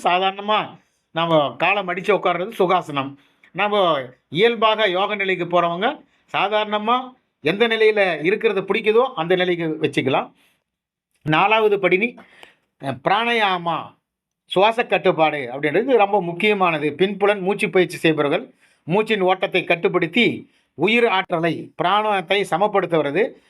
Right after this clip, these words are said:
பயிற்சி வந்து அனுலோக, விலோம, கபாலபதி, இஸ்-, பஸ்திரிகா அப்படின்னு சொல்லிட்டு இருக்கு. பஸ்திரிகான்றது மூச்சை வெளியே வேகமா விடும்போது அறிவியல் பூர்வமா நம்முடைய உடம்புல இருக்கக்கூடிய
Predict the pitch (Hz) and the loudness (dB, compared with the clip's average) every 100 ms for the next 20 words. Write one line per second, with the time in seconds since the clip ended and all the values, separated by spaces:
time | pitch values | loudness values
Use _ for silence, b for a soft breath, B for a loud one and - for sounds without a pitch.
0 | b b 175 247 247 226 208 196 220 220 | b b 0 0 0 2 2 2 4 4
1 | 143 117 - 165 208 220 220 226 214 139 | 2 -4 -2 0 2 2 2 2 2 0
2 | - _ _ _ 135 185 214 233 226 220 | -8 _ _ _ -2 2 4 4 2 0
3 | 185 113 104 _ _ _ 156 170 202 220 | -2 -4 -16 _ _ _ 0 2 4 4
4 | 226 214 202 214 170 - - _ _ 139 | 4 0 -2 -4 -4 -8 -18 _ _ -6
5 | 151 - 202 196 - 247 226 214 165 113 | -6 0 0 0 -2 -2 4 4 4 0
6 | - - 170 196 190 175 - 247 180 165 | -12 -6 -2 0 2 2 2 2 2 0
7 | 165 160 175 233 220 202 185 196 233 208 | -2 0 0 0 2 0 0 0 0 2
8 | 214 185 190 196 156 165 175 185 175 165 | 0 0 2 2 2 0 -2 -4 -4 -4
9 | 160 170 262 254 b b _ _ _ _ | -2 0 0 -2 b b _ _ _ _
10 | _ _ - 180 202 214 180 175 175 196 | _ _ -2 0 2 0 2 2 2 0
11 | 180 160 143 160 190 185 160 170 156 135 | 0 -2 0 0 2 0 0 -2 0 0
12 | 113 | -2